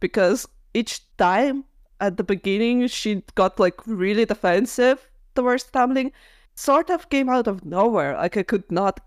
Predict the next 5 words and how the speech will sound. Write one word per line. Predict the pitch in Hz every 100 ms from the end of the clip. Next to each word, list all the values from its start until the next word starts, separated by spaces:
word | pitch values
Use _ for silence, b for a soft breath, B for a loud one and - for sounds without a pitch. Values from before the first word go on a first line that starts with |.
| _ -
get, | 190 196 190
like, | 196 165 170 - -
her | 180 175 170 165 165 151 - - -
thought | 196 208
process | - 196 170 - 165 156 - -